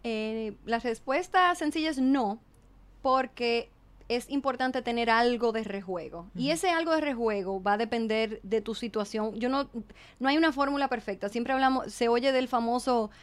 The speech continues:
Speaker 1: de tres a seis meses de fondo de emergencia, pero posiblemente hay personas que yo les recomiendo un mes, porque por su, vamos a decir, viven en casa de sus padres, tienen
Speaker 2: Pero sus gastos son muy bajos.
Speaker 1: Ajá.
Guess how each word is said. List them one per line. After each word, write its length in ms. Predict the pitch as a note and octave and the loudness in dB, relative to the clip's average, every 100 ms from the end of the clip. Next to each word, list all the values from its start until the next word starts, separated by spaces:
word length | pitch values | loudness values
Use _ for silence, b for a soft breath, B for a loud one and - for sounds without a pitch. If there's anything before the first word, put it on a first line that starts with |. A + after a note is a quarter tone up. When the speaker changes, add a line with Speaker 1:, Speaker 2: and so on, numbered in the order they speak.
| B | B
Speaker 1:
de 100 | G#3 | -8
tres 220 | G#3 A#3 | -4 -2
a 80 | C4 | 0
seis 160 | B3+ B3+ | -2 -2
meses 240 | A#3+ A#3+ | -2 -2
de 80 | A#3 | -2
fondo 180 | A#3 A3+ | -2 -2
de 40 | |
emergencia, 460 | A3 G#3 F#3+ F3+ F#3+ | -2 -2 -4 -6 -6
pero 160 | G#3 G#3 | -4 -6
posiblemente 680 | A3 B3+ D4 C#4+ G#3 F#3+ | -6 -4 -2 0 -2 -2
hay 80 | G3 | -4
personas 580 | A3+ A#3 G#3+ F#3 G3 - - | -4 -4 -4 -4 -6 -10 -10
que 100 | A3 | -6
yo 140 | G#3 B3 | -2 -2
les 140 | C4 | -2
recomiendo 480 | A#3 G#3 G3 F#3 F#3+ | -2 -4 -4 -4 -6
un 180 | A#3 B3 | -4 -2
mes, 380 | B3+ F3+ - - b b - | -2 -4 -10 -20 b b -2
porque 500 | A3+ G#3 A3 A3+ G#3+ - | 0 0 0 0 -2 -2
por 180 | A3+ G#3 | -2 -2
su, 500 | - A#3+ A#3 A#3 A3 - B B | -2 -2 0 -2 -4 -10 B B
vamos 200 | A3+ B3 | 0 2
a 20 | |
decir, 380 | B3+ C4 A3+ G3 - - | 2 0 -2 -2 -8 -6
viven 560 | A3+ A#3 B3+ B3+ B3 A3 - | -2 0 2 0 -2 -4 -8
en 100 | A3+ | -4
casa 200 | A3 G#3+ | -2 0
de 60 | A#3 | -2
sus 160 | A3 | -4
padres, 520 | - B3+ B3 B3 A#3+ - | 2 4 6 4 0 -2
tienen 420 | A3 G#3 G#3+ A3+ | -4 -2 0 0
Speaker 2:
Pero 120 | A#3+ | -2
sus 160 | A#3 G#3 | -2 0
gastos 260 | A3 C4+ | 0 0
son 120 | C4+ | 0
muy 100 | B3 | 2
bajos. 320 | A#3+ G#3+ F3 F#3 | 4 4 4 0
Speaker 1:
Ajá. 420 | G3 - G3 | -2 -6 -10